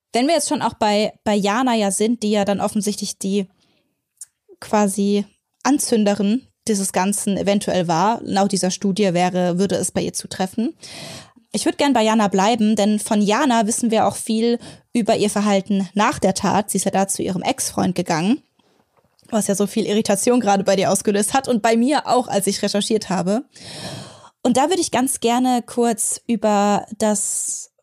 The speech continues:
Post-Offense-Behavior sprechen, das Jana an den Tag gelegt hat. Für euch kurz zur Erklärung, als Post-Offense-Behavior bezeichnet man ein Muster, typische Reaktionen, die Täter oder Täterinnen nach einer schweren Gewalttat zeigen.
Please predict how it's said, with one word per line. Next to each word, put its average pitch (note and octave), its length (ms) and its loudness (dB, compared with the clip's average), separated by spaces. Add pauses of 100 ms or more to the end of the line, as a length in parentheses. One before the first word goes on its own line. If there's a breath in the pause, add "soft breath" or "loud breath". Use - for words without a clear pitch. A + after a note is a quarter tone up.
(300)
Post-Offense-Behavior A3+ 1300 0
sprechen, F#3+ 400 -2
das G3 180 0
Jana A3 260 2
an G3 100 0
den F#3 100 0
Tag A3 240 -4
gelegt F3+ 360 -4
hat. G3 300 -4 (540 loud breath)
Für - 140 -2
euch B3 160 2
kurz C4 180 0
zur A#3 140 2
Erklärung, B3+ 680 2
als - 220 -2
Post-Offense-Behavior A3+ 1300 0
bezeichnet G#3+ 600 -2
man G#3+ 300 0 (380 loud breath)
ein G#3 440 2 (100)
Muster, A#3+ 880 2
typische B3+ 380 -2
Reaktionen, A3+ 760 0
die G#3+ 420 -2
Täter A3+ 600 0
oder G3 200 0
Täterinnen G#3 440 0
nach G3 200 -2
einer G#3 80 0
schweren G3 320 0
Gewalttat F#3 560 0
zeigen. - 480 -4